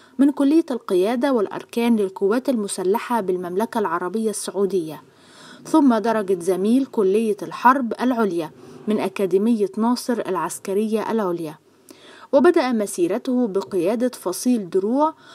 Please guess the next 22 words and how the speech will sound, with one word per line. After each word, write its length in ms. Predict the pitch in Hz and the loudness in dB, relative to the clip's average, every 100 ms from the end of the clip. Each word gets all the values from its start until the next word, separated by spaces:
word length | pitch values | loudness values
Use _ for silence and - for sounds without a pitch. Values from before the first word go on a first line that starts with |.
| - | -20
ثم 280 | - 311 269 | 0 4 4
قائد 440 | 175 - 247 - - | 2 -2 -2 -2 -4
فصيل 440 | 160 - 233 220 | -10 -4 0 0
تموين 480 | - 190 180 214 220 | -2 -6 -2 0 0
وصيانة، 720 | 185 170 - 175 254 311 311 _ - - - | -2 -6 0 2 4 2 0 _ -20 -20 -4
حتى 300 | - - 254 | 0 2 0
تولى 440 | 202 202 247 240 | 0 0 2 0
مهمة 440 | 190 185 240 226 220 | -2 0 2 2 0
مساعد 580 | 170 175 233 240 202 185 - | -8 -6 -2 0 -2 -4 -2
ركن 300 | 214 254 214 | 0 0 -2
الاستخبارات 880 | 190 175 - 196 180 180 180 269 294 | -4 -6 -6 -8 -4 -2 0 0 0
في 120 | - | -4
اللواء 420 | 175 170 185 226 | -4 0 0 -2
الرابع 500 | 190 185 226 208 220 | -2 0 0 0 -2
بالقوات 600 | - 196 196 208 220 285 262 | -2 -4 -2 0 0 2 -2
البرية 580 | 175 175 175 226 233 | -2 -4 0 0 0
الملكية 640 | 208 185 165 120 - 233 214 | -2 -4 -8 -10 -6 -2 -2
السعودية 760 | - 202 156 175 233 240 233 - - - - | -4 -8 -6 -2 0 0 -2 -6 -20 -20 -2
خلال 300 | 214 214 294 | 2 4 2
حرب 340 | - 254 240 202 | 2 0 2 -2
تحرير 600 | 190 - 196 220 247 202 | -4 -6 -2 0 0 0
دولة 340 | 220 233 202 | -2 0 -2